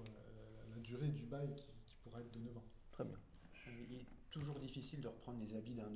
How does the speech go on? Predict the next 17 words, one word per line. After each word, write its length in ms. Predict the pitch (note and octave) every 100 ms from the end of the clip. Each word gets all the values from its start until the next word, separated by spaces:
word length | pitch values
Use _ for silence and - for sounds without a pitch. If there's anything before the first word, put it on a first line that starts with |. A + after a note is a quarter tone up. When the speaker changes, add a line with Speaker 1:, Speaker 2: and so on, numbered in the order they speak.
| G#2+
Speaker 3:
autre. 160 | G#2+ - - - -
Speaker 2:
Mhm. 200 | B2+ C3+
Speaker 3:
Et, 220 | A2+ A2+
euh, 200 | G#2 G#2
il 80 | A2
vaut 120 | A2+
mieux 140 | A#2 B2
repartir 480 | A#2 A#2 A2+ - B2+
sur 140 | A#2
des 100 | G#2+
bases 240 | A2+ A2
assainies 500 | G#2+ - G#2+ G#2 B2
et 40 | A#2+
négocier 440 | A2 A2 - -
un 40 | A2
nouveau 220 | G#2 G2+
bail. 300 | G2 B2+